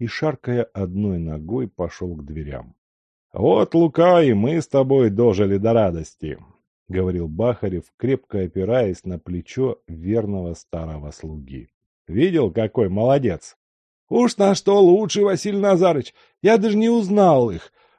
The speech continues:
Можно сказать, совсем преобразились.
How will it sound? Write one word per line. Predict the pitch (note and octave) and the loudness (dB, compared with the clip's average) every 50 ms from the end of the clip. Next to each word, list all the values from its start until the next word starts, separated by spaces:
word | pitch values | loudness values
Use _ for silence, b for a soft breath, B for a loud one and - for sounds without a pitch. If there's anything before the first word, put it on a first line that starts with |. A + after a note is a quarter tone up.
| _ _ | _ _
Можно | F3+ G3+ G#3+ G3+ F3 G#3 G3 | 2 2 2 4 4 2 0
сказать, | - - - F3+ E3 G3+ G3 F#3+ D#3 | 2 2 0 2 4 4 2 2 2
совсем | - - F3 E3+ E3+ - - - - B3 B3 A#3+ G#3+ | 0 0 2 2 2 0 -4 -4 0 2 2 2 2
преобразились. | F3+ F#3 E3+ D3 C#3 C#3 D3 C#3+ C3 B2+ F3 F#3+ F3 B2 G2 E2+ - _ | 2 4 4 4 4 4 2 2 0 0 0 -2 -2 -2 -4 -8 -10 _